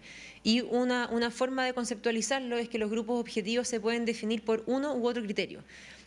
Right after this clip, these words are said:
Eh, el primero es la condición de salud de la persona, que haría que alguien tenga más, mayor riesgo de generar un cuadro grave en caso de contagiarse.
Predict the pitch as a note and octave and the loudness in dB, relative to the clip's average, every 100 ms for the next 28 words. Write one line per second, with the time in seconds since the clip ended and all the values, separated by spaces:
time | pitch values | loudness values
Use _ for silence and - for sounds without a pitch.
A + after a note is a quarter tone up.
0 | - G#3 G3+ G3 F#3 A3 B3+ D4+ F4 - | 0 4 4 2 2 2 4 2 0 -2
1 | B3+ C4+ - A#3 A3 G#3 G3+ B3 B3 A3+ | -2 0 0 0 0 0 0 0 0 0
2 | G#3 A#3 B3 A#3+ A3+ - F#3 F#3+ D4 - | -2 0 0 0 -2 -4 -4 -4 -6 -10
3 | - - - - G3+ G#3 A#3+ B3 A#3+ A3+ | -20 -20 -10 2 2 4 0 0 2 2
4 | G#3+ - B3 B3+ C4+ C4+ B3+ A#3+ A3+ A3+ | 2 0 -2 0 -2 0 -2 0 0 0
5 | - - G#3 A#3 A3+ A3+ C4 - C4 C#4 | -2 0 2 2 0 2 0 0 -4 -4
6 | D#4+ A3 A3 A3 A3+ A3 A3 G#3+ G3+ G#3 | 0 -2 0 0 0 2 2 2 2 2
7 | A#3 C4+ D#4+ - A#3+ A#3 D4 - D4+ C#4+ | 2 0 -2 -2 -2 0 -2 -2 -4 -2
8 | C4 C#4 G3 D3 - E3+ | 0 0 0 -4 -6 -10